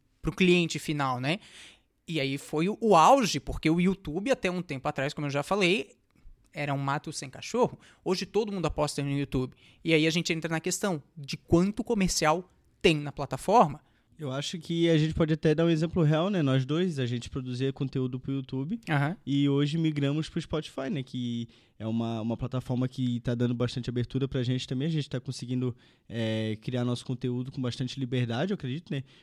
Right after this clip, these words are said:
Speaker 2: Porque no YouTube muita coisa que tu fala, tu tem que se cuidar no que tu fala pra não ser censurado, né? E aqui a gente tá tendo até, quem sabe, um, um nível de liberdade um pouco maior, né?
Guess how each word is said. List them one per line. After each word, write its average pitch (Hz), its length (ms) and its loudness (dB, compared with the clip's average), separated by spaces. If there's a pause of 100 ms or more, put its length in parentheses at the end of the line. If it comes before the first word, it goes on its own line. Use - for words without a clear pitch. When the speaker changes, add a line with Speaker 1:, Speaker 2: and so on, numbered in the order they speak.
Speaker 2:
Porque - 180 -2
no 135 80 4
YouTube 139 300 0
muita 147 260 0
coisa 151 220 -2
que - 60 -20
tu 120 100 -10
fala, 147 320 0
tu 151 80 -8
tem 151 100 0
que 135 60 -4
se - 80 -12
cuidar 135 240 0
no 143 60 -2
que - 80 -16
tu 131 100 -10
fala 135 260 0
pra 135 120 -6
não 131 100 0
ser 139 160 -4
censurado, 139 640 0
né? 180 160 2 (340)
E 127 120 -2
aqui 127 160 -2
a 143 40 4
gente 143 220 0
tá 151 100 -2
tendo 151 200 -2
até, 156 160 -2 (200)
quem 165 140 -2
sabe, 151 160 0
um, 156 140 0
um 147 100 -2
nível 147 240 2
de 151 100 -4
liberdade 147 520 2
um 151 40 -2
pouco 151 280 -2
maior, 180 340 0
né? 190 160 -2